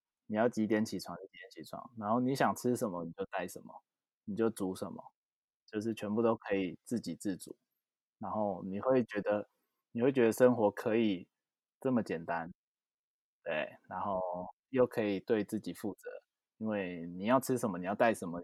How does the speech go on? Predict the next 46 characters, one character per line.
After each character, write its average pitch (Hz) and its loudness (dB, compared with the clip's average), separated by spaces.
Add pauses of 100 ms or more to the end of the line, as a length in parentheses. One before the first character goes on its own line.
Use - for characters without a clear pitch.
就 104 -4
之 107 -4
前 101 -10
要 92 -6
先 101 -10
计 101 -4
划 95 -2
好， 85 -6
你 92 -14
可 95 -18
能 85 -12
就 90 -12
带 90 -6
进 85 -12
去。 - -12
所 - -2
以 120 0 (440)
你 113 0
一 120 6
切 165 12
都 160 12
可 139 8
以 113 10
靠 123 8
自 113 -2
己 90 -6
的 90 -4
时 - -2
候， 107 0
你 90 -4
会 110 -4
觉 87 -8
得 85 -8 (380)
其 - -2
实 110 2
生 110 0
活 98 0
很 92 -4
简 85 -6
单， 87 -4
你 98 -4
不 113 -2
会 120 6
去 123 0
抱 117 6
怨 110 0